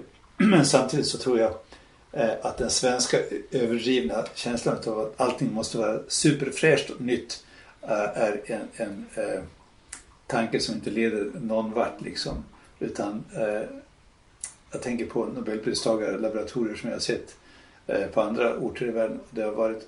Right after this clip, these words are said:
mycket gamla bänkar, mycket gamla skrivbord och mycket trångt och så vidare.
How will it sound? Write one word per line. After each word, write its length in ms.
mycket 540
gamla 360
bänkar, 420
mycket 340
gamla 260
skrivbord 420
och 120
mycket 320
trångt 400
och 100
så 100
vidare. 260